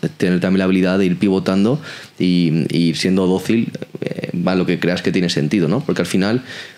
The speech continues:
vosotros escribís, am, por lo que os gu-, para vosotros, porque os gusta a vosotros, o porque la audiencia a la, a la que vais dirigidos aprecia lo que hacéis y les gusta lo que hacéis.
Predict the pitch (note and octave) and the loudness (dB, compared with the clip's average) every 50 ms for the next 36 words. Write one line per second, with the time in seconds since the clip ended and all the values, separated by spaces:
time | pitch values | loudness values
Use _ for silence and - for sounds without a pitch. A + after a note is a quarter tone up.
0 | - _ - - G#2 G#2+ G#2+ A2+ B2 A#2 - - A2 G#2+ A2+ A2+ A2 G#2+ - - | -20 _ -6 -4 -2 -2 0 0 -2 -2 -2 0 0 2 2 2 0 0 -2 -6
1 | - - - - - - - - - - G2+ G2 F#2+ F#2+ F#2+ F#2+ F#2+ F#2+ F2+ F2+ | -6 -10 -18 -20 -20 -20 -20 -6 -4 -2 0 0 0 2 2 2 2 0 0 0
2 | G#2 G2 F#2+ F#2+ F2+ F2+ - F#2 F2+ F2+ F2+ F2+ F2 F#2+ F#2 - G2+ F2+ E2+ E2 | 0 2 2 2 0 0 0 0 2 2 2 0 0 -2 -2 0 0 2 2 2
3 | F2 A2+ B2+ E3 G3 G3 - F#2 - F#2 F2 F#2 F#2+ - A#2+ G#2+ G2+ F2+ - A2+ | 2 0 0 0 0 0 0 0 0 2 2 0 0 0 0 0 0 0 0 -2
4 | G#2 - D3+ D3+ - F#2 F2 F2 E2+ - F2+ F2 E2 E2 E2+ F2+ F#2 F#2 F#2+ F#2+ | 0 0 -2 -2 -2 -4 -2 -4 -2 0 0 0 2 2 2 2 2 0 0 -2
5 | - G2+ F#2 F2 F2+ F2+ F#2 - - - - F2 F2 E2+ D#2+ E2+ F2 E2+ G2 F2+ | -2 0 0 0 -2 -4 -6 -10 -8 -4 -2 0 0 2 2 0 0 0 0 0
6 | F2+ F2+ F2 F2 F2+ F2+ E2+ F2 - F#2+ F#2 F2+ E2+ E2+ E2 - - - - - | 0 0 0 0 0 0 0 -2 -2 0 0 2 2 0 -2 -4 -10 -16 -20 -20
7 | - - F2+ E2+ - F#2+ F2+ - F2 E2+ E2 - F2 F2 - F2 F2 E2+ E2 F2 | -8 -6 -4 0 0 0 0 0 0 0 0 0 -2 -2 0 0 0 0 0 0
8 | E2+ E2+ E2 E2+ F2+ F2 - F2+ F2 F2 F2 E2+ E2+ - D#2 D2+ - - | 0 2 2 0 0 0 0 0 0 0 0 -2 -2 -2 -4 -4 -6 -10